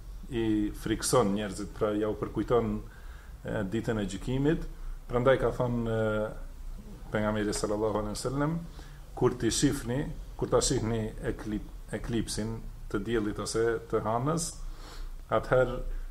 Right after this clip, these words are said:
fafzi'u ila salah", do të thënë, e, nxitoni për t'u strehu në namaz. Pra, kur, e, fillon eklipsi derisa të mbaroj,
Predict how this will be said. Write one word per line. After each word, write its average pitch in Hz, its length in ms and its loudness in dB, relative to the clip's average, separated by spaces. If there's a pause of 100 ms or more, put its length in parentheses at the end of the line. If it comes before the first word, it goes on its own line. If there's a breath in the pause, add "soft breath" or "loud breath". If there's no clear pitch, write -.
(140)
fafzi'u 131 960 2
ila 117 220 6
salah", 113 500 6 (260)
do 113 80 -4
të 113 140 -2
thënë, 123 340 2
e, 113 400 0 (720 loud breath)
nxitoni 120 840 4 (180)
për - 160 2
t'u 123 100 2
strehu 117 560 4
në 117 160 2 (300)
namaz. 107 540 2 (240)
Pra, 117 360 4 (560 loud breath)
kur, 123 380 4
e, 120 180 12
fillon 127 480 4
eklipsi 127 540 -2
derisa 113 360 4
të 110 180 -2
mbaroj, 120 400 4